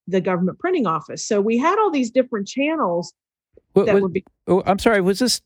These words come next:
Speaker 2: I, I, I'm dating myself here, but
Speaker 1: Yeah.
Speaker 2: was this when
Speaker 1: Pueblo,
Speaker 2: you were,
Speaker 1: Colorado.
Speaker 2: you took the words out of my mouth. Is it still there?
Speaker 1: Um, it is, it is still there, but I think it's being done through C F P B as opposed to G S A.
Speaker 2: Got it.
Speaker 1: And,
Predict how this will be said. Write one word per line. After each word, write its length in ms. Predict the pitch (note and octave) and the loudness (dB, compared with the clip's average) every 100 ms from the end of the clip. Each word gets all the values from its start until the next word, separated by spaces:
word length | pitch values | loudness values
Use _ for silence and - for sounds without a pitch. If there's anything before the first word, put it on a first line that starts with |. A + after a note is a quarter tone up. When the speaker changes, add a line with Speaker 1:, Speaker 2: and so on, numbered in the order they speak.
| - | -4
Speaker 2:
I, 400 | - - - D#3 - | -4 -2 -2 -2 2
I, 60 | |
I'm 140 | D3+ D#3 | 0 2
dating 400 | C#3 D3+ E3+ D3 | 2 2 2 0
myself 480 | G#2 F#2+ - F#2+ - | 0 -2 -2 -2 -2
here, 220 | G2+ G2 | -2 0
but 200 | F2 G2+ | -2 -2
Speaker 1:
Yeah. 60 | |
Speaker 2:
was 160 | A#2 A#2+ | -2 0
this 160 | E3+ A#3 | 0 2
when 140 | - | 4
Speaker 1:
Pueblo, 80 | - | 6
Speaker 2:
you 60 | |
were, 60 | - | 4
Speaker 1:
Colorado. 680 | D4 C#4+ D4 E4+ F4+ E4 E4+ | 4 4 2 0 2 0 2
Speaker 2:
you 160 | A2 A#2 _ - - - | 0 -2 _ -20 -20 -20
took 160 | - - | -14 -6
the 80 | G#2+ | -2
words 240 | G#2+ G#2 | 0 0
out 80 | G#2+ | 0
of 80 | A#2 | 2
my 140 | B2+ | 0
mouth. 480 | A#2 F#2 F2 E2+ - _ _ _ - | 0 0 -2 -4 -10 _ _ _ -6
Is 100 | C3 | -2
it 80 | C3 | -2
still 240 | - E3+ | 2 2
there? 360 | C#3+ C#3 G#3+ B3 _ _ _ _ _ _ _ _ - | 4 2 0 -4 _ _ _ _ _ _ _ _ -4
Speaker 1:
Um, 200 | G#3 G3+ | 0 2
it 120 | A3+ A3 | 4 4
is, 260 | B3 A#3 - | 4 -2 -4
it 100 | A3 | 2
is 180 | A#3 B3+ | 2 2
still 220 | - D4+ | -2 -2
there, 240 | C#4 C#4 C#4+ | 2 0 0
but 160 | B3 | 0
I 80 | G#3+ | -2
think 240 | G3 A3+ | 0 0
it's 140 | B3+ - | 0 -2
being 260 | B3 A3 | 0 2
done 300 | G#3 G3+ G#3+ | 2 2 2
through 240 | G#3 G#3 G#3 | 2 2 2
C 240 | - G#3 | 0 -2
F 100 | F#3+ - | -2 -2
P 160 | G#3+ | -6
B 280 | F3+ G3 A3 | 0 2 4
as 120 | G3+ | 2
opposed 360 | F#3 F#3+ F#3 F3+ | 0 -2 -2 -2
to 60 | F3+ | -6
G 220 | E3+ F#3 | 0 0
S 160 | F3+ F3+ | 0 -2
A. 300 | E3+ A3+ C#4 | -2 -2 -4
Speaker 2:
Got 220 | - - | -4 -4
it. 120 | D2+ - | -4 -6
Speaker 1:
And, 420 | G#3 F#3+ F#3+ F#3+ | -6 -2 0 0